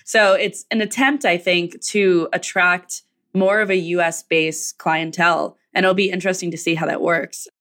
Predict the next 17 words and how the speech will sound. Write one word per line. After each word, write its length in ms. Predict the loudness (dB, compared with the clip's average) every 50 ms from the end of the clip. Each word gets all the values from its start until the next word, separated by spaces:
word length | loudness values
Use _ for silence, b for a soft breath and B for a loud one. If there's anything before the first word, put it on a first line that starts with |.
| _ _ _ -2
And 80 | 0
we've 140 | 2 2 2
seen, 220 | 2 0 0 2 2
like, 200 | 2 0 -2 -4
sports 320 | -4 0 0 0 0 0
partnerships 600 | 0 -2 -2 -2 -2 -4 -2 -2 -4 -4 -6 -6
proliferate 540 | -4 -2 0 0 0 0 -2 -2 0 0 0
over 340 | 0 -2 -2 -2 -2 -2 -2
the 80 | -4
past 320 | -4 -2 -2 -2 -4 -4 -4
year 160 | -2 -2 -2
or 40 | -2
so, 280 | -4 -4 -2 -2 -2
like, 160 | -4 -4 -4
give 160 | -4 -4 -4 -4
or 80 | -4
take. 400 | -2 0 2 2 2 0 -2 _